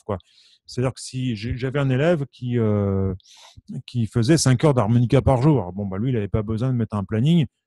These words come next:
Puis, dès qu'il avait un moment, il dit, bon, allez, j'ai une heure devant moi, je fais une heure d'harmonica. Et puis, euh, après le déjeuner, une demi-heure après le déjeuner, allez, je refais une heure. Enfin, voilà. Donc, euh,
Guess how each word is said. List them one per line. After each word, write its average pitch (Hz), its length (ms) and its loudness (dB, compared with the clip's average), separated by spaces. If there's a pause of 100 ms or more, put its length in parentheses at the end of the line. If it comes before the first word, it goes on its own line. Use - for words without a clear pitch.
(420)
Puis, 110 280 -4
dès 107 200 -10
qu'il 127 140 -10
avait 120 160 -6
un 117 60 -6
moment, 131 320 -6
il 135 60 -10
dit, 120 100 -18
bon, 147 120 -12
allez, 139 200 -8
j'ai 117 120 -16
une 117 280 -10
heure 120 80 -8
devant 110 240 -8
moi, 135 180 0
je 113 120 -4
fais 131 120 -8
une 123 60 -4
heure 107 100 -2
d'harmonica. 98 720 -2
Et 123 40 -6
puis, 113 220 -18
euh, 104 60 -16 (440)
après 123 280 -10
le 117 40 -8
déjeuner, 113 340 0
une 131 100 2
demi-heure 113 260 2
après 110 180 -2
le 110 40 -6
déjeuner, 113 280 2
allez, 117 140 0
je 110 100 -2
refais - 220 -10
une 101 160 -8
heure. 143 240 -2
Enfin, 104 140 -6
voilà. 107 180 -6
Donc, 101 220 -8
euh, 104 40 -10